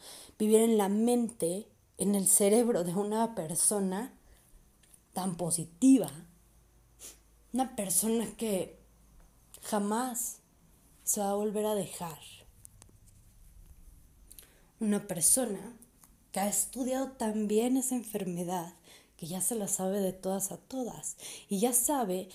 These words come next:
que si algún día me vuelve un ataque de pánico, yo ya sé que no me va a matar,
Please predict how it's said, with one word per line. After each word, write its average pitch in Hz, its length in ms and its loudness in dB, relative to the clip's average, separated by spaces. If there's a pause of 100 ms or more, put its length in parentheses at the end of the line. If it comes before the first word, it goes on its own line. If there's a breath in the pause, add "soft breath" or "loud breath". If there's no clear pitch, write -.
(180 loud breath)
que - 100 -4
si 262 100 4
algún 240 280 6
día 294 140 4
me 302 120 6
vuelve 269 240 2
un 262 100 0
ataque 226 400 -4
de 220 120 0
pánico, 185 720 -4 (760)
yo 240 100 -2
ya 214 220 2
sé 220 300 0
que 208 160 -4
no 214 220 -2
me 202 220 -4
va 185 140 -6
a 196 40 -4
matar, 180 640 -8